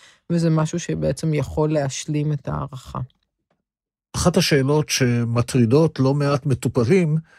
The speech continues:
Speaker 2: היא איך מתכוננים לבדיקות האנדוסקופיות.
Speaker 1: אז זו שאלה מאוד חשובה. אה, לבדיקת הגסטרוסקופיה, אותה בדיקה אנדוסקופית שמבוצעת מהפה, ההכנה היא יחסית מאוד קלה. אנחנו צריכים לשמור על צום,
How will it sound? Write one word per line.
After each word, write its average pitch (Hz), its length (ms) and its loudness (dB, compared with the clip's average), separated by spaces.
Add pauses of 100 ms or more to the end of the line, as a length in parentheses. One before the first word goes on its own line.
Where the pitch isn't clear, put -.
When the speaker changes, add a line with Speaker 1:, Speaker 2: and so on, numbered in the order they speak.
(300)
Speaker 2:
היא 139 200 6
איך 156 180 2
מתכוננים 151 680 2
לבדיקות 110 580 2
האנדוסקופיות. 95 1000 -2 (720)
Speaker 1:
אז 160 140 -2
זו 175 120 -4
שאלה 175 240 0
מאוד 165 300 2
חשובה. 143 540 -4 (220)
אה, 151 400 0
לבדיקת 175 540 0
הגסטרוסקופיה, 180 920 -2
אותה 160 240 -2
בדיקה 156 480 -4
אנדוסקופית 160 640 -2
שמבוצעת 151 680 -2
מהפה, 220 680 0
ההכנה 180 540 0
היא 208 300 0
יחסית 185 440 -4
מאוד 170 240 0
קלה. 160 280 0
אנחנו 151 320 -2
צריכים 165 440 -2
לשמור 156 460 0
על 143 100 -2
צום, 196 460 -2